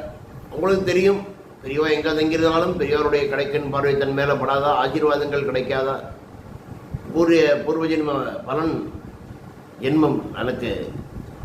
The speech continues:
அந்தவுடைய கிடைக்காதா அப்படின்னு சொல்லி எல்லாரும் வந்து பார்க்குற வழக்கம் உண்டு. காஞ்சிபுரத்துல பக்கத்துல உள்ள செய்யாறு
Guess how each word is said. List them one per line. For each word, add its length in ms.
அந்தவுடைய 420
கிடைக்காதா 440
அப்படின்னு 220
சொல்லி 680
எல்லாரும் 380
வந்து 180
பார்க்குற 380
வழக்கம் 380
உண்டு. 200
காஞ்சிபுரத்துல 440
பக்கத்துல 360
உள்ள 520
செய்யாறு 600